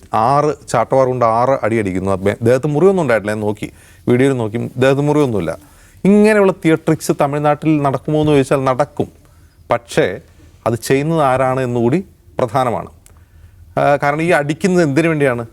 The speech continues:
ഒരു ദ്രാവിഡ കക്ഷിയെ താഴെ ഇറക്കാൻ. ആര്? ഹിന്ദി ഇമ്പോസ് ചെയ്യുന്ന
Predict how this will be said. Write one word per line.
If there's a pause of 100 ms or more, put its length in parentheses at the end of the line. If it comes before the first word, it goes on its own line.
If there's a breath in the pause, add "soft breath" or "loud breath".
(160)
ഒരു
ദ്രാവിഡ
കക്ഷിയെ
താഴെ
ഇറക്കാൻ. (100)
ആര്? (360 soft breath)
ഹിന്ദി
ഇമ്പോസ്
ചെയ്യുന്ന